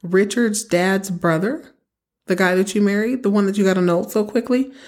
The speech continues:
Jacqueline is shook, shocked, and shaken. She had no idea that Angela's team was so investigative and so detailed, so thorough. So it comes out that the Henry Denault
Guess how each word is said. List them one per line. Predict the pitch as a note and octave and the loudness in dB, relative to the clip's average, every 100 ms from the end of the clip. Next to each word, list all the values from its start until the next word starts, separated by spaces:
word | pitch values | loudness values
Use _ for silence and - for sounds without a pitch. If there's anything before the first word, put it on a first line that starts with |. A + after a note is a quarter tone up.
| - - | -20 -18
Jacqueline | - G3 F3+ F3+ F3+ | -10 -6 -2 0 0
is | D#3 | -2
shook, | - - F#3 F#3+ F#3+ | -4 -2 0 0 -2
shocked, | - - F3+ E3+ E3 - D#3+ | -8 -2 0 0 0 -4 -4
and | D#3+ | -4
shaken. | - D#3+ D3 D#3+ - E3+ | -4 -2 -2 -2 -6 -2
She | F3 | 0
had | E3 | 0
no | D#3+ E3 E3+ | 2 2 2
idea | D#3 E3 D3+ A#2+ - - - - | 2 2 0 -2 -8 -18 -20 -2
that | F3 D#3+ - - - | 0 0 -4 -20 -4
Angela's | E3+ F3+ F3 D#3+ D#3 | 2 2 2 0 0
team | - C4+ A#3 | 2 4 4
was | F3+ F#3 | 2 0
so | - E3+ E3 D3+ - | 2 2 2 -2 0
investigative | F3+ F3+ G#3 - F#3 E3+ E3 E3 | 0 2 0 -2 0 2 2 0
and | F#3 F3 | -2 -2
so | - E3+ | -2 -2
detailed, | E3 C4 F4+ - - - - _ _ | 2 0 0 -4 -8 -12 -18 _ _
so | - F3 | -4 -2
thorough. | - - C4+ D#3 - - _ _ _ _ _ _ _ _ _ _ _ _ _ _ _ | -2 -2 0 -2 -6 -12 _ _ _ _ _ _ _ _ _ _ _ _ _ _ _
So | - B3 B3 | -2 0 0
it | A#3+ | 0
comes | - E4 D#4+ | 0 2 4
out | G#3 F#3 - | 2 0 0
that | F#3+ F3 F#3+ | 0 0 0
the | F#3 | -4
Henry | F3+ B3 B3+ B3+ | 0 2 2 2
Denault | A3 F#3 D3 D3 - | 2 0 0 -4 -8